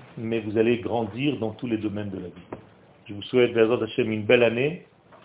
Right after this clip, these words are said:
Je nous souhaite ensemble un bon partage. Et je suis très, très ouvert, très cool. Vous pouvez me poser des questions, vous pouvez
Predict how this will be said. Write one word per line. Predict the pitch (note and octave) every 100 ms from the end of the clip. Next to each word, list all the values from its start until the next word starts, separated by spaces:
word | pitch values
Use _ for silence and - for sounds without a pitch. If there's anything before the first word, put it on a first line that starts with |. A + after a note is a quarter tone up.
| -
Je | G#2+
nous | A2 C3
souhaite | - B2+ A#2+ A2+
ensemble | A2 - A#2+ G#2 G2 - - - - F#3+
un | A#2 A2
bon | G#2+ C3
partage. | - - - C3+ E3+ E3 - - - _ _ _ - -
Et | A#2 A2+ A2 A2 - A2+
je | G#2+
suis | G#2+ A2+ -
très, | C#3+ C3+
très | B2
ouvert, | A2+ A2 C3+ C#3 C#3
très | - B2
cool. | - C#3 D3+ D#3+ F3 - - - - - - - - - -
Vous | G#2 G2+
pouvez | G#2 A2+ A#2 A2
me | A2
poser | G#2+ A2 G2+
des | G2+
questions, | G#2 - - D3 C#3 B2+
vous | G#2+
pouvez | - G#2 A2 G#2+ G#2 G#2+